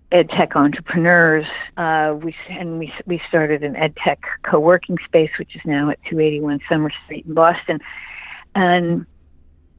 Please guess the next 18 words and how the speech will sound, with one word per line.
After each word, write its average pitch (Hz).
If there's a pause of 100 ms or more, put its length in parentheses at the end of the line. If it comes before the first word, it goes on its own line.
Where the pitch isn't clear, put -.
(240)
meanwhile, 202
you 185
know, 180
over 190
the, 180
over 180
the 165
years, 190
I 180
think 170
we've 160 (120)
worked 185
with 170 (280)
about 170 (120)
thirty-one 165
companies. 160 (880)
I 165
have 160